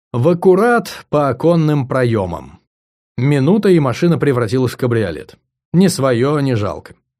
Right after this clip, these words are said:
Другой берсерк также молча лишил крыши второй крузак, металл из которого сделаны мечи, тонкое железо тает, режет, как скальпель, бумагу. Хотел бы я знать, из какого сплава берсерки делают оружие и броню, да вряд ли расскажут.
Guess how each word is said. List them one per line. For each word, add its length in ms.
Другой 440
берсерк 480
также 320
молча 320
лишил 340
крыши 380
второй 420
крузак, 600
металл 420
из 100
которого 420
сделаны 460
мечи, 360
тонкое 480
железо 520
тает, 440
режет, 440
как 240
скальпель, 640
бумагу. 560
Хотел 320
бы 80
я 100
знать, 300
из 100
какого 320
сплава 400
берсерки 540
делают 360
оружие 440
и 40
броню, 400
да 120
вряд 320
ли 80
расскажут. 640